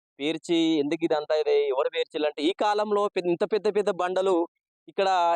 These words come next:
ఎందుకు పెడతారు? పెట్టాలంటే కూడా చాలా ఎక్విప్‌మెంట్స్ కావాలి, క్రేన్లు కావాలి.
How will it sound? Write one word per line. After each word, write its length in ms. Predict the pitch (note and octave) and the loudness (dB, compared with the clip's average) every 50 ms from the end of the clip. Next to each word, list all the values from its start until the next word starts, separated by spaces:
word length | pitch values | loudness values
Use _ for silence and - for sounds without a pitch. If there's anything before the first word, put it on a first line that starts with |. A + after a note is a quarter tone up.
| E3+ F3+ | 2 0
ఎందుకు 220 | F#3 G3 A3+ A3 | 0 0 0 2
పెడతారు? 420 | G3+ G3+ F#3+ - G3 F3+ F3+ F3+ - _ _ _ _ _ - | 2 0 0 0 0 2 2 0 -2 _ _ _ _ _ -8
పెట్టాలంటే 420 | F3 D#3 - A3 A3 A3 G#3 G#3+ G#3 | -6 -2 -2 -2 -2 0 0 2 2
కూడా 300 | G3+ G#3 G#3 G3 G3 - _ _ _ _ _ _ _ _ G3 | 2 2 2 0 -2 -4 _ _ _ _ _ _ _ _ -2
చాలా 340 | F#3+ G3+ G#3+ A3 G#3+ G#3 G#3 | 0 0 2 2 2 2 2
ఎక్విప్‌మెంట్స్ 500 | F#3+ - - G#3+ G#3+ G3 G#3+ G#3 - - - | 0 -2 -2 -6 -4 -2 -4 -4 -4 -4 -2
కావాలి, 340 | E3+ F3 F3+ F3 D3+ C3 A#2+ | -2 0 0 0 -2 -2 -4
క్రేన్లు 420 | - - E3 F#3+ A3 A#3 A#3+ A#3 | -4 -2 -2 0 0 2 2 2
కావాలి. 380 | A3+ G#3 G#3 G#3 G3+ F3+ D3 | 2 2 2 0 0 0 0